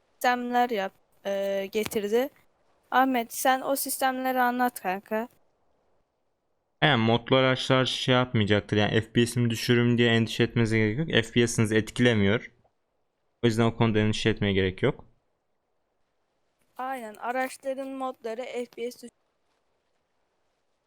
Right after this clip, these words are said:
Speaker 2: O zaman mesleklere gidelim.
Speaker 1: Öncelikle burası donate mekan. Ee, nasıl diyelim?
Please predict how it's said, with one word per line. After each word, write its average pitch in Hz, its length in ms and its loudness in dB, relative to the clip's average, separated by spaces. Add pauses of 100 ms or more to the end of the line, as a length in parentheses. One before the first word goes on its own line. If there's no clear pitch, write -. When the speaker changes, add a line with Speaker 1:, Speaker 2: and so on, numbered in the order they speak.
(2750)
Speaker 2:
O 143 80 2
zaman 139 320 2
mesleklere 139 580 2
gidelim. 107 480 -2 (4000)
Speaker 1:
Öncelikle 269 920 4
burası 277 600 2 (140)
donate 254 520 0
mekan. 233 420 -4 (320)
Ee, 208 300 -4
nasıl 262 320 -6
diyelim? 214 320 -6